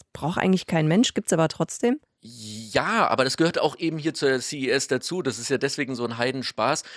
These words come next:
Speaker 2: Und manchmal bin ich mir so gar nicht sicher, ob, ähm, das wirklich nur so stulle ist, dass sich das auch nie durchsetzen wird. Ähm, ich meine, äh, ich hab einen Ko-, äh, Kofferroboter gesehen. Einen Roboter, Hartschale,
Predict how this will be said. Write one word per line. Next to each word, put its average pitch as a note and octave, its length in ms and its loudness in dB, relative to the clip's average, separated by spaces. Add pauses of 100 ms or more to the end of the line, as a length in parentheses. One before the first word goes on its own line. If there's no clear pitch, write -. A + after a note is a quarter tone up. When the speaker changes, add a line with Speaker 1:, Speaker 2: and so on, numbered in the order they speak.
(220)
Speaker 2:
Und C#3+ 300 -2
manchmal E3 400 0
bin F3+ 120 0
ich F#3+ 60 -2
mir F3+ 100 -2
so D#3 120 -2
gar D3+ 160 2
nicht D#3 120 -6
sicher, D#3+ 460 2
ob, - 240 -2
ähm, C3+ 540 0 (160)
das C#3 200 0
wirklich C#3+ 220 -6
nur C#3+ 140 -2
so C#3+ 120 -2
stulle D3+ 300 0
ist, - 280 -4 (100)
dass B2+ 140 -6
sich C#3 120 -8
das C#3 160 0
auch B2 100 2
nie C3+ 160 -6
durchsetzen C#3+ 600 -2
wird. E3 160 -4 (400)
Ähm, C3 420 -2
ich - 120 -12
meine, B2+ 360 0
äh, A#2+ 240 -2 (360)
ich C3+ 120 -10
hab D3+ 80 2
einen C#3+ 120 -8
Ko-, - 120 -2
äh, C3+ 380 2
Kofferroboter G2+ 720 -4
gesehen. F2+ 440 -10
Einen A#2 320 -6
Roboter, C3 800 0
Hartschale, D3+ 600 2